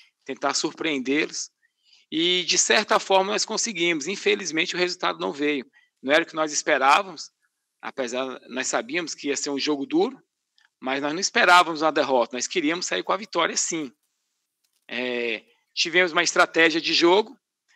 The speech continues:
colocamos em prática. A do primeiro tempo nós não conseguimos realmente a transição ofensiva que nós esperávamos, já no segundo nós conseguimos jogar um pouco melhor,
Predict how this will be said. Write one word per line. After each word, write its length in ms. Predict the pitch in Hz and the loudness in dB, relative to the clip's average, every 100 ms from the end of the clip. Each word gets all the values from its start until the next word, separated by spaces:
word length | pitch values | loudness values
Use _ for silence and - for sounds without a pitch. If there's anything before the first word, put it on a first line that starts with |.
| _ _ | _ _
colocamos 560 | 180 180 175 175 156 | 4 4 4 0 -2
em 60 | 175 | -6
prática. 540 | - 185 - - - - _ _ _ - | 4 4 4 -2 -8 -18 _ _ _ 0
A 200 | 143 156 | 4 4
do 120 | 156 | 2
primeiro 280 | 165 170 170 | -2 -2 -2
tempo 160 | 160 | -2
nós 100 | 156 | -2
não 120 | 165 | -2
conseguimos 680 | 202 269 - 170 165 170 135 | -4 -6 -6 -2 -2 0 0
realmente 760 | 151 156 147 147 - 143 113 - _ _ | 4 4 4 -2 0 -2 -4 -10 _ _
a 100 | - | -6
transição 640 | 127 165 202 160 147 170 165 | -2 2 2 2 -2 0 -2
ofensiva 360 | - 143 - | -2 -4 -4
que 720 | _ _ _ _ _ _ _ 143 | _ _ _ _ _ _ _ 0
nós 100 | 143 | 0
esperávamos, 440 | - 151 147 165 | 0 4 4 4
já 80 | 185 | 2
no 100 | 190 | 2
segundo 300 | - 160 185 | -6 -4 -4
nós 140 | 202 | -4
conseguimos 420 | 247 - 190 190 | -4 -4 0 0
jogar 220 | 190 185 180 | 4 4 4
um 80 | |
pouco 300 | 185 190 185 | 4 2 2
melhor, 380 | 214 214 147 123 | -2 0 0 0